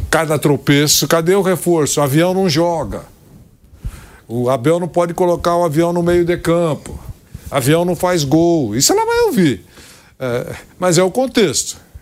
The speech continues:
Eu entendi que naquela hora, puxa vida, olha que, que presentão que eu tô dando, né?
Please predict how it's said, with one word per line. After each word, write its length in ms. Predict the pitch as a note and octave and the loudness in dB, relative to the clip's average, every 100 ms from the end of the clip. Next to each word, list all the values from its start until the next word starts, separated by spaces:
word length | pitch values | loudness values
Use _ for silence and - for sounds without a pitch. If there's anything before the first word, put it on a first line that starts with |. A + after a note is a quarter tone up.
| _ | _
Eu 200 | A#2+ C3 | -6 0
entendi 480 | D3 D3 F#3 C#3+ D#3+ | 2 2 0 2 0
que 100 | D#3 | 2
naquela 420 | D#3+ D#3+ F3 F#3 | 0 0 0 0
hora, 400 | F3+ F#3+ A3 B3 | 0 0 0 -2
puxa 360 | G3+ G#3 F3 C#3+ | -2 -2 0 0
vida, 300 | A2+ A#2 G#2+ | 0 -2 0
olha 180 | D3 F3 | -2 -2
que, 240 | D3+ B2 - - - - - | -4 -6 -6 -18 -18 -20 -14
que 140 | - | -8
presentão 760 | C3 - F3+ E3 D#3+ C#3 D3+ D3 | -8 0 2 2 0 0 -2 0
que 80 | D3 | 0
eu 60 | |
tô 160 | - A#2 | 0 -2
dando, 320 | G2+ F2 D#2+ - - - | -4 -6 -8 -14 -14 -4
né? 240 | B2 D#3 | -2 -2